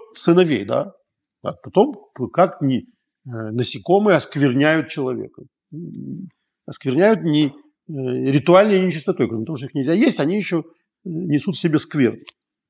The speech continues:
Хотя это из основ Торы, но невозможно выучить, что кровь его оскверняет, как и плоть,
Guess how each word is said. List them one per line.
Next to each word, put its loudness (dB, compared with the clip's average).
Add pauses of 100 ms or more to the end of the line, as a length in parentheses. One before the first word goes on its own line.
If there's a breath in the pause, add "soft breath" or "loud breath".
(720)
Хотя 2
это 4
из 6
основ 4 (100)
Торы, 6 (220)
но 4
невозможно 4
выучить, 6
что 2
кровь 4
его 4
оскверняет, 2
как -2
и -2
плоть, 4